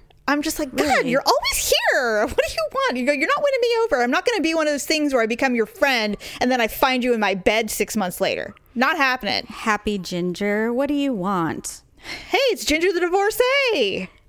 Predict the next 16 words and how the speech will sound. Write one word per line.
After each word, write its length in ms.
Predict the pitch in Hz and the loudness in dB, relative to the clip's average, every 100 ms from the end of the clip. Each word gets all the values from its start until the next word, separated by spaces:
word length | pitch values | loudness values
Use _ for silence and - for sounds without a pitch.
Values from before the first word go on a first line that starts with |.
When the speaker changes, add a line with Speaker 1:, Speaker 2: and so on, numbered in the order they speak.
| _ _ | _ _
Speaker 2:
If 140 | 240 - | -6 -2
you 120 | 240 | -2
think 260 | 294 311 | 0 0
it's 180 | 269 240 | 0 -2
my 160 | 208 196 | -2 -2
husband, 680 | 180 165 170 220 226 247 254 | -2 -4 -4 -2 0 -2 -2
you're 140 | 202 | -4
mistaken. 1000 | 190 180 - - 190 175 - 104 117 214 185 - - | -4 -4 -2 -2 -2 -4 -4 -6 -4 -6 -8 -12 -6
Speaker 1:
<laughs> 400 | 247 - _ 240 - - - - - 247 - | -8 -8 _ -8 -6 -8 -6 -6 -6 -10 -10
So 300 | - - - | -20 -16 -14
Speaker 2:
So 160 | - 196 | -10 -8
why 140 | 175 190 | -4 -4
don't 140 | 214 | -4
you 60 | 240 | -6
take 260 | - 220 190 | -6 -6 -2
your 220 | 180 | -2